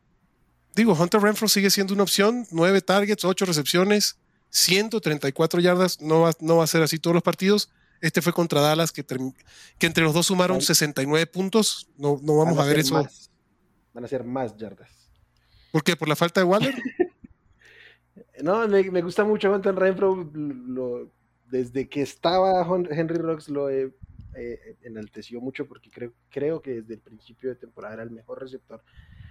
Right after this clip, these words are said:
Speaker 2: de este equipo y es súper barato, o era <laughs> súper barato. Eh, no, m-, más que nada porque yo creo que a esta ofensiva de Washington,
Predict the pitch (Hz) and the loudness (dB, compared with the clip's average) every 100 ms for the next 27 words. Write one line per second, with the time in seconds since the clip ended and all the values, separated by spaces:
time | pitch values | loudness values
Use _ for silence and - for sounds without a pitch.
0 | - 131 131 131 120 135 - 165 202 185 | -12 -2 0 0 -4 -10 -8 -4 2 2
1 | 143 131 120 - 147 151 127 120 127 269 | 2 -2 -2 -10 -4 -2 -2 -4 -6 -8
2 | _ _ _ - - 123 131 120 - 147 | _ _ _ -20 -14 -6 -4 -4 -4 -2
3 | 147 135 120 123 240 _ _ _ _ - | 0 0 -4 -6 -8 _ _ _ _ -6
4 | 127 131 131 131 131 127 127 123 139 151 | 0 2 2 2 2 2 0 -2 -4 -6
5 | - _ _ _ - _ _ _ - 151 | -8 _ _ _ -20 _ _ _ -12 -12
6 | 151 160 175 214 220 214 233 208 185 - | -4 -2 2 2 4 4 2 -2 -4 -4
7 | 151 151 - 175 170 175 170 165 147 - | -2 -2 0 0 0 0 0 0 -4 -14
8 | - 123 143 143 170 170 160 147 143 135 | -12 -6 -4 -2 -2 -2 -6 -6 -8 -4
9 | 143 151 135 131 151 147 147 151 151 143 | -2 0 0 -2 -4 -6 -4 -2 -2 -4
10 | 131 123 120 | -6 -10 -14